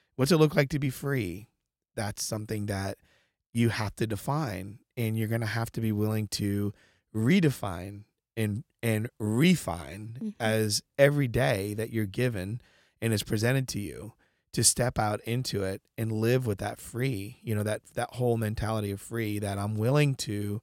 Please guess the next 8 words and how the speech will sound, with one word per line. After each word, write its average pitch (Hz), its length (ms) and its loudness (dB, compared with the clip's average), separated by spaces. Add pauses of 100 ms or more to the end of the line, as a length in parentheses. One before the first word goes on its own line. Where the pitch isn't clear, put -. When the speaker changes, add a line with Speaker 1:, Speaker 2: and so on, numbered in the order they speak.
(560)
Speaker 1:
you 104 100 0
know, 98 360 0 (120)
as 101 480 -4
revolutionaries, 127 1040 2 (120)
you 143 140 2
know, 131 60 2
Speaker 2:
Mm-hmm. 123 100 2
Speaker 1:
did, 139 320 2